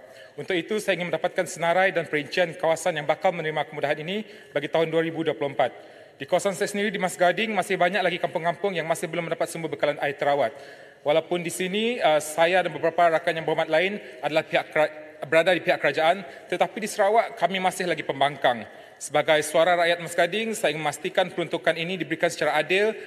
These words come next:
dan saksama dan diberikan ke tempat-tempat yang layak dan bukannya mengikut kepentingan pihak tertentu. Di bawah butiran yang sama, saya juga ingin mendapatkan penjelasan berapakah jumlah diperuntukkan bagi penyelenggaraan sistem bekalan air luar bandar di Sarawak. Untuk pengetahuan Tan Sri, eh, untuk pengetahuan,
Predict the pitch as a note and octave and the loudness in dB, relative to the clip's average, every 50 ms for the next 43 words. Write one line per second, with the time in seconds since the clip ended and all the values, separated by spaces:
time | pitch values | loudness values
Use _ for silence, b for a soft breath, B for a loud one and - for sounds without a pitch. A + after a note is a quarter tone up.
0 | B - - - E3+ E3+ - E3 D#3+ - D#3+ D#3+ E3+ E3+ E3 E3 D#3+ C#3+ C#3 D#3+ | B -8 -2 0 0 0 0 -2 0 0 0 0 2 0 0 0 -2 -4 -6 -4
1 | - F3 E3 D#3+ - - D#3 - D3+ C#3 D3 - D#3+ D#3 - C#3+ C#3+ D3+ D3+ D3+ | -2 -2 -2 -4 -6 -8 -6 -4 -4 -6 -2 -2 -2 -2 0 -2 -2 0 2 2
2 | D#3+ E3 D#3+ D#3 - - - - - D3+ D3+ D3 - - - F3 E3+ F3 E3 D#3+ | 4 2 2 0 -4 -10 -16 -10 -8 -8 -6 -6 -2 0 0 0 0 0 -2 -2
3 | D#3 - D#3+ - - E3 - - D3 D3+ C#3 D3+ D3 C#3+ - C3+ D3 C#3 - - | -2 -4 -6 -6 -6 -6 -6 -6 -6 -4 -4 -6 -6 -6 -4 -2 -2 -2 -2 -4
4 | C#3+ - - C#3 C3 - D3 B2 G#2 - - - - B B B B B B - | -6 -6 -6 -6 -4 -4 -4 -6 -6 -8 -12 -16 -18 B B B B B B -8
5 | E3 E3+ G#3 A3 A#3 G#3+ G3+ G3+ G#3 G3+ G3 G3 F#3+ F3+ - G3 F#3+ G3+ G#3+ G#3+ | -4 0 2 2 2 2 2 0 2 2 2 2 2 2 2 2 2 2 2 0
6 | G#3 - G3+ E3 D#3+ F3+ F3 F3 E3+ E3+ E3 - F3 - F#3+ F3+ D#3+ - F3+ E3 | -2 -2 -4 -2 -2 -2 -2 0 -2 -2 -2 -2 0 0 0 -2 -2 -4 -4 2
7 | F3+ A3+ A3 - F3+ D#3 C3+ A2 - B B B B B B - E3 F#3 F#3+ F#3 | 4 4 4 4 2 0 0 -2 -8 B B B B B B 0 0 0 2 4
8 | - G#3+ G#3 - A#3 G#3+ G#3 D#3 C#3 G3 F#3 F#3+ G3+ F#3 - - - - - - | 4 2 4 4 2 0 0 -2 -4 -6 -2 0 0 0 0 -4 -14 -20 -20 -20
9 | - - - _ _ _ _ _ _ _ - E3+ D#3 D#3+ - F3+ E3 A3 G3+ - | -20 -20 -20 _ _ _ _ _ _ _ -16 -14 -14 -8 -6 -6 -4 -2 0 0
10 | F3+ E3 F3 E3 E3 - - G3 F#3 F3+ F3+ E3+ E3 E3+ F3 F3 E3+ E3 F3 E3+ | 0 2 0 -2 -4 -6 -4 -2 0 0 0 2 2 4 4 4 4 2 0 -6
11 | - - G#3+ F#3+ - - G#3+ G#3 G3+ F#3 - - E3 D#3+ D#3+ E3 E3 E3 E3 E3 | -8 -6 -6 -6 -2 0 0 0 0 0 0 2 2 2 2 2 0 2 0 2
12 | - D#3 D3+ D3+ D#3 D3+ D3 - - C#3 C#3+ C#3+ B2+ - - - B B B B | 2 2 2 0 0 -4 -6 -4 0 2 2 2 2 0 -4 -10 B B B B
13 | B B - D3 C#3 - F#3 E3 F3 E3+ - F3 F3+ E3+ - F#3+ F#3 F#3 F#3 - | B B -14 -8 -6 -6 -4 -2 -2 -2 0 0 0 0 2 0 0 0 0 -2
14 | A3 G#3+ A3+ A#3 G#3+ - D#3+ E3 - - - - - - - - E3+ F3 F3 E3+ | -2 -2 -2 -2 -4 -4 -6 -6 -8 -10 -8 -6 -6 -6 -2 -2 -2 -2 -2 -4